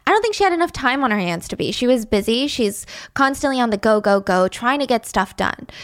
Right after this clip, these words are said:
She had done everything right. She went to a good school in the U S, graduated, comes back to Shanghai in twenty seventeen, and she's looking for a job. Technically, it should have been easy because everyone told her you did everything right.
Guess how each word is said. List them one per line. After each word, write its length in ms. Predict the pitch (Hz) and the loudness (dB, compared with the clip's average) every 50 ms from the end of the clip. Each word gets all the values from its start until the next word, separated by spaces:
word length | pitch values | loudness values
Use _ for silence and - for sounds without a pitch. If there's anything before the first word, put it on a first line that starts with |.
| - - | -18 -14
She 160 | - - 262 | -6 -2 0
had 140 | 262 226 202 | 0 0 2
done 260 | - 240 220 214 - - _ _ - | 2 2 2 0 -2 -6 _ _ -2
everything 800 | 220 220 208 - 240 247 247 247 - 247 233 233 226 220 220 202 | -2 -2 0 2 2 2 2 2 0 0 0 0 -2 -2 -2 -2
right. 340 | 185 170 - - - - - - - - - | -2 -2 -2 -4 -8 -12 -12 -12 -14 -14 -6
She 100 | - 226 | -2 0
went 140 | 208 196 202 | 0 0 2
to 80 | 214 | 0
a 80 | 190 175 | 0 0
good 260 | 190 - 202 226 226 | 0 0 0 0 -2
school 260 | - - - 233 240 | -4 -2 0 2 2
in 60 | 254 | 2
the 100 | 269 277 | 2 0
U 120 | 269 254 226 | 2 2 2
S, 360 | 208 202 202 208 - - - - - | 2 2 2 0 -2 -6 -12 -18 -16
graduated, 760 | - - 185 190 196 202 - 185 180 165 170 - - 165 - - - - _ _ _ | -6 -2 0 0 0 0 0 0 0 0 0 -2 -4 -6 -6 -10 -14 -20 _ _ _
comes 260 | - 233 208 202 185 | -2 0 0 0 -2
back 320 | 170 185 - 180 226 285 - | -2 0 2 2 2 2 0
to 100 | - 302 | -2 -2
Shanghai 380 | - - 226 208 214 196 175 175 | 0 -2 -2 0 0 0 0 0
in 100 | 170 180 | 0 -2
twenty 240 | - 202 180 170 180 | -2 -2 -2 -2 -2
seventeen, 560 | - - 175 180 - - - 180 220 285 302 _ | -4 -6 -6 -6 -6 -4 -4 -4 -4 -4 -6 _
and 80 | - 330 | -8 -8
she's 140 | - - - | -6 -4 -2
looking 200 | 381 - 359 339 | -2 -2 -2 -2
for 140 | - 320 311 | 0 0 -2
a 60 | 294 | 0
job. 360 | - 311 294 - - - - _ _ _ _ _ _ _ _ _ _ | 0 0 0 0 -2 -6 -12 _ _ _ _ _ _ _ _ _ _
Technically, 680 | - 294 285 370 370 330 311 - - 214 202 196 185 - | -2 0 0 0 0 -2 -2 -2 0 0 2 0 0 0
it 80 | - 269 | -2 -2
should 140 | - - 311 | 0 0 0
have 80 | 285 | 2
been 120 | 269 294 294 | 2 2 2
easy 260 | 339 359 - 294 277 | 2 0 0 0 -2
because 280 | - 277 294 294 269 - - - - - - _ _ - | 0 2 2 2 0 0 -6 -20 -20 -20 -20 _ _ 0
everyone 360 | 330 311 339 330 294 285 269 | 2 2 2 2 2 0 0
told 240 | 269 330 370 339 285 | 2 2 2 2 2
her 200 | 226 208 208 - - - _ _ _ - | 0 -2 -2 -4 -8 -14 _ _ _ -4
you 120 | - 349 | -2 0
did 140 | 349 349 330 | 2 2 2
everything 380 | 339 320 320 330 - 339 320 311 | 2 2 0 0 0 0 -2 0
right. 480 | 320 359 381 392 330 247 - - - | 0 -2 0 -2 -2 -4 -6 -10 -16